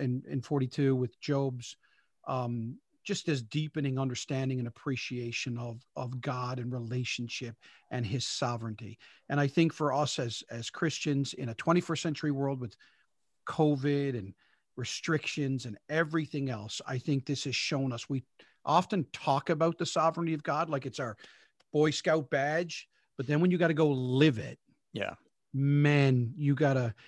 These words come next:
Speaker 1: you know, and then the other thing, I love just the consistency of Scripture, Genesis, Jacob, Joseph, all these things you know, they
Speaker 2: Yeah,
Speaker 1: meant
Speaker 2: how
Speaker 1: it
Speaker 2: you
Speaker 1: for
Speaker 2: get the
Speaker 1: evil,
Speaker 2: prosperity
Speaker 1: God meant
Speaker 2: gospel
Speaker 1: it for
Speaker 2: if,
Speaker 1: good.
Speaker 2: if you're reading these stories? I don't know,
Speaker 1: <laughs> Yeah.
Speaker 2: right? Like,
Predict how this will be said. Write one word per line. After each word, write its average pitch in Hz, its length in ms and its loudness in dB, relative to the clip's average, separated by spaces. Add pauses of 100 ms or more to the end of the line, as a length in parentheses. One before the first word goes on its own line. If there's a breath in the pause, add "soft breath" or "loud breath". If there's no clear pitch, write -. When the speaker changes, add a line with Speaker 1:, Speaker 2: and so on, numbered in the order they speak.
(240 soft breath)
Speaker 1:
you 156 120 8
know, 147 100 10
and 185 140 6
then 214 100 8
the 190 80 10
other 220 140 8
thing, 165 160 6
I 160 80 10
love 175 180 6
just 185 180 2
the 180 80 0
consistency 165 600 0
of 147 100 2
Scripture, 175 440 4
Genesis, 160 640 2
Jacob, 151 640 2 (100)
Joseph, 160 580 2
all 151 240 4
these 147 280 0
things 143 260 2 (640 soft breath)
you 175 140 4
know, 151 320 4 (680)
they 160 160 8
Speaker 2:
Yeah, 160 100 8
Speaker 1:
meant 165 100 8
Speaker 2:
how 196 120 10
Speaker 1:
it 254 40 10
Speaker 2:
you 262 100 10
Speaker 1:
for - 60 6
Speaker 2:
get 202 120 8
the 180 100 10
Speaker 1:
evil, 185 120 12
Speaker 2:
prosperity 175 340 10
Speaker 1:
God 151 80 10
meant 160 180 10
Speaker 2:
gospel 165 180 4
Speaker 1:
it 151 160 2
for 160 100 2
Speaker 2:
if, 117 60 4
Speaker 1:
good. 160 260 10
Speaker 2:
if 226 60 0
you're 151 140 4
reading 139 240 6
these 123 160 6
stories? 131 440 4
I 117 140 6
don't 107 160 4
know, 135 140 8
Speaker 1:
<laughs> - 40 2
Yeah. 170 80 8
Speaker 2:
right? 117 140 2
Like, 113 140 0